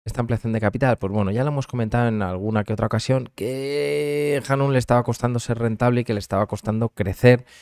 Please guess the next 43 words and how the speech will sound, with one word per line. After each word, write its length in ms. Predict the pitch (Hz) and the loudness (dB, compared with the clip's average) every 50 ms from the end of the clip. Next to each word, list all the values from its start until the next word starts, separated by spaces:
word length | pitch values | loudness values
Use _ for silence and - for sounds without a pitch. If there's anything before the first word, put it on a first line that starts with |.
| - _ _ _ - | -20 _ _ _ -14
y 100 | 110 104 | -12 -10
que, 320 | - 110 107 107 - - _ _ _ | -6 -6 -6 -6 -8 -12 _ _ _
bueno, 260 | - 80 69 - 101 | -12 -12 -10 -12 -12
pues 300 | 104 - 82 80 - - | -14 -14 -14 -14 -16 -18
como 400 | _ - 87 82 85 80 - - _ _ _ - | _ -10 -8 -6 -6 -6 -8 -10 _ _ _ 6
ponen 320 | - 117 110 110 110 110 | 6 8 8 6 4 2
en 140 | 110 107 107 | 0 0 0
la 40 | 104 | -2
ampliación 340 | 104 101 107 95 - 107 107 | -2 -2 -4 -4 -2 -2 -2
de 80 | 104 | -2
capital, 360 | - 107 98 113 104 120 113 | 0 -2 -2 0 0 2 2
el 140 | 107 107 104 | 2 0 -2
setenta 420 | - - 117 95 120 123 127 139 123 | -2 -6 -4 -4 -2 -2 0 0 0
por 140 | 123 117 | 0 -2
ciento 180 | - 127 120 123 | -2 -2 -2 0
de 40 | 113 | 0
la 60 | 113 | 0
ampliación 420 | 110 104 107 101 - 120 113 107 | 0 0 -2 -2 -2 -2 -2 -2
va 80 | 104 104 | -2 0
a 80 | 104 104 | 0 0
ir 180 | 110 120 - - | -2 -2 -4 -8
a 120 | 107 104 | -8 -6
ne-, 200 | 98 95 90 - _ - | -4 -4 -6 -6 _ -6
a 160 | - 113 117 | -4 -4 -4
cubrir 320 | - 113 101 95 117 120 | -4 -4 -2 -2 0 0
las 160 | 123 117 110 | 0 -2 -2
necesidades 500 | 110 104 95 - 101 - - 107 110 113 | -2 -4 -4 -4 -4 -2 0 0 0 0
de 120 | 113 113 - | 0 0 0
capital 360 | - 95 - - - 98 107 | 0 -2 0 0 0 0 0
circulante, 720 | - 123 120 113 113 - _ - - 98 107 117 101 95 | 0 -4 -8 -8 -10 -14 _ 0 2 4 4 4 2 0
que 100 | 92 101 | 0 0
es, 140 | 107 107 - - - - - - - _ _ _ _ _ _ - | -2 -2 -4 -10 -20 -20 -20 -20 -20 _ _ _ _ _ _ 0
bueno, 220 | 107 101 92 90 | 2 4 4 2
pues 200 | - 95 87 - | 0 -2 -4 -4
oye, 260 | 104 98 85 82 - - | -4 -4 -4 -4 -6 -8
los 540 | - 104 98 - 80 - - 104 117 110 - | -12 -14 -14 -12 -12 -10 -8 -6 -6 -6 -4
flujos 320 | - - 123 - - 117 113 | -2 -2 0 0 0 0 0
de 100 | 120 117 | 0 0
caja 320 | - 120 - - 92 101 | 0 -2 -2 -2 -4 -6
están 280 | 104 - - 117 113 113 | -4 -2 0 0 0 0
un 100 | 113 110 | 0 0
poco 480 | 127 117 120 117 117 117 117 113 113 | 2 2 4 4 6 6 6 6 6
descompensados, 880 | 110 113 117 - - - 127 127 - 135 - - 160 156 160 170 170 - | 6 6 4 4 2 0 0 2 2 2 4 4 6 6 6 4 2 0